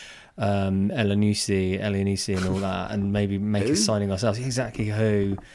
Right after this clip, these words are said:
Speaker 1: Bless his heart.
Speaker 2: But, you know, whatever happens,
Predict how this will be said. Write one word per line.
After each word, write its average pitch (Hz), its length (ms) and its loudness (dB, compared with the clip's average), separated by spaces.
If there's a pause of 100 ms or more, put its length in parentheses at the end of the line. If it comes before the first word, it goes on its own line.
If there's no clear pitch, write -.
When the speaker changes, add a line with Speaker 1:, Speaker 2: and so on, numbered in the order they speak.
(320)
Speaker 1:
Bless 113 220 0
his 98 140 -2
heart. 101 320 4
Speaker 2:
But, 131 80 0
you 143 80 0
know, 120 220 -4
whatever 135 320 2
happens, 90 640 -4